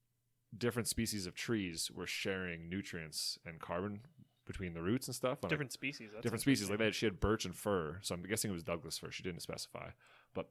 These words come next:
Speaker 1: birch and fir that were actually sharing carbon through their root systems, like, through the, yeah, through the
Speaker 2: Carbon,
Speaker 1: fungi
Speaker 2: that's
Speaker 1: and, like
Speaker 2: so odd.
Speaker 1: Well, like, she, she just did it. She, what she did is she put a, she put radioactive carbon, and it was, like, non, it was, it, th-, not radioactive in, like, a,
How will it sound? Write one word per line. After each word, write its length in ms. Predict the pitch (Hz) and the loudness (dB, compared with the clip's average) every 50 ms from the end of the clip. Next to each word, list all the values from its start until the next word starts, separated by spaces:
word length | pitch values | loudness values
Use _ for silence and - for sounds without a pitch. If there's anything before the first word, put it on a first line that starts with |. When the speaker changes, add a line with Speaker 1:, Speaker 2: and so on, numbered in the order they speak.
| _ _ | _ _
Speaker 1:
birch 200 | - 104 107 - | 0 0 2 0
and 80 | 98 - | -2 -2
fir 140 | - 101 95 | -2 0 0
that 80 | 90 | 0
were 80 | 87 87 | 0 0
actually 220 | 87 90 - 90 | 0 -2 -2 -2
sharing 480 | - - - 101 92 92 92 87 82 80 | -2 0 0 0 0 0 0 -2 -2 -6
carbon 520 | - - 87 85 87 85 85 82 82 82 - _ _ _ _ _ _ _ _ _ _ _ _ _ - _ _ _ _ _ _ _ _ | -4 -2 0 0 0 0 -2 -4 -6 -10 -12 _ _ _ _ _ _ _ _ _ _ _ _ _ -20 _ _ _ _ _ _ _ _
through 220 | - - - 101 95 | -8 -4 -2 -2 0
their 140 | 87 80 78 | -2 -2 -4
root 280 | 78 85 85 - - - | -4 -4 -4 -4 -4 -4
systems, 460 | - - - - - - - 85 85 | -2 -2 -2 -4 -6 -8 -8 -10 -10
like, 80 | 82 82 | -8 -8
through 100 | 98 87 | -6 -4
the, 240 | 82 80 78 71 71 - - - - _ _ _ _ _ _ _ _ - | -4 -4 -4 -4 -6 -10 -12 -18 -20 _ _ _ _ _ _ _ _ -8
yeah, 160 | 90 80 - - - _ _ _ _ - | -8 -8 -8 -10 -12 _ _ _ _ -8
through 120 | - 98 | -6 -6
the 40 | 85 | -2
Speaker 2:
Carbon, 200 | - - - - - - | 0 0 0 0 0 -2
Speaker 1:
fungi 100 | - - | -4 -4
Speaker 2:
that's 140 | - - | -4 -4
Speaker 1:
and, 180 | - - - 156 | -4 -4 -4 -4
like 80 | 143 - | -4 -4
Speaker 2:
so 60 | - 117 | -2 -2
odd. 240 | 120 127 120 107 104 - - | -2 -2 -2 -4 -8 4 10
Speaker 1:
Well, 240 | 160 160 151 147 - - | 12 12 12 12 10 6
like, 160 | 156 151 147 - | 4 4 4 2
she, 160 | - - - - | -2 -4 -4 -4
she 180 | - - - 170 | -2 0 2 2
just 160 | 160 139 - | 2 4 4
did 140 | 131 123 120 | 4 4 4
it. 100 | 117 - | 4 2
She, 140 | - - 120 107 - | 2 0 -2 0 0
what 140 | 123 113 | 0 0
she 100 | - - | 0 0
did 160 | 101 95 107 104 | 0 0 0 2
is 60 | 101 | 0
she 120 | - 104 | 0 2
put 220 | 92 - 107 104 101 | 2 2 4 4 2
a, 200 | 95 87 80 80 - - - _ _ _ _ _ _ _ _ _ _ _ _ _ _ - | 0 0 -2 -4 -8 -12 -18 _ _ _ _ _ _ _ _ _ _ _ _ _ _ -10
she 160 | - - 110 | -8 -8 -4
put 240 | - - 131 127 - | 0 0 0 0 0
radioactive 720 | 101 92 101 110 120 120 110 101 101 104 - - 101 87 | 0 -2 0 2 4 4 4 4 4 2 0 -2 -4 -4
carbon, 480 | - - - 95 92 92 92 92 92 92 | -6 -4 -2 0 0 0 0 -2 -2 -4
and 100 | 95 98 | -4 -4
it 80 | 92 90 | -4 -4
was, 140 | 90 85 | -4 -4
like, 180 | 87 85 80 - | -4 -6 -6 -6
non, 360 | 98 92 90 90 90 87 87 - | -6 -4 -4 -4 -6 -6 -4 -2
it 60 | 117 | -2
was, 140 | 117 107 - | -2 0 2
it, 220 | - 139 - - - | 0 0 0 0 -4
th-, 120 | - 117 | -4 0
not 160 | - 139 135 120 | 2 2 4 6
radioactive 500 | 127 131 127 120 110 107 - 117 101 110 | 6 8 8 8 6 6 4 2 0 0
in, 80 | 104 95 | 0 0
like, 200 | 92 95 92 - | 0 0 0 2
a, 200 | 92 85 82 78 | 0 0 0 -2